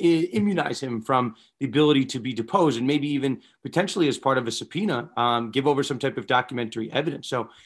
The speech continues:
yeah, just, just the, the point here being for our, our non-legal people, Phil does not control whether or not he's going to be a part of discovery in this case moving forward. Yes, he might have,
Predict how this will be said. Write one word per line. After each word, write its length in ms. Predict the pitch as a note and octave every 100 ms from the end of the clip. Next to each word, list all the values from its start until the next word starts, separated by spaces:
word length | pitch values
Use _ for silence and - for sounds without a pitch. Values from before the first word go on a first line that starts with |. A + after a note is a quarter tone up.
| _ -
yeah, 220 | - B2+
just, 320 | B2 G3 -
just 280 | G#3 A3 -
the, 140 | E3+
the 140 | D3+ D3+
point 340 | - G#3 F3+ - D3+ -
here 300 | - G3 C#3+
being 240 | C3+ C3+
for 220 | B2 C3+
our, 180 | B2+ A#2+
our 360 | - A#2+ A#2 A#2
non-legal 500 | E3 F3+ E3 C#3 B2
people, 400 | - A2+ A2+ A2 _ _ _ _
Phil 400 | - G#3 A3+ G3
does 220 | E3 D3+
not 320 | E3+ E3+ D#3+
control 720 | - D3+ - E3 C#3+ B2 A#2 - -
whether 440 | A#2+ D#3 D3 D#3
or 60 | C#3
not 240 | C#3+ C#3+
he's 160 | C3 A#2+
going 300 | C3 C3 B2+
to 100 | B2+
be 200 | B2+ A#2+
a 60 |
part 220 | A2+ B2 B2
of 80 |
discovery 400 | A2 A2 C3+ A#2+
in 60 | A#2
this 120 | A2
case 280 | - A#2 -
moving 240 | A2+ G#2+
forward. 300 | G2+ B2 G#2 - - -
Yes, 280 | E3+ B2+ -
he 120 | F3
might 160 | E3+ C3+
have, 160 | A2+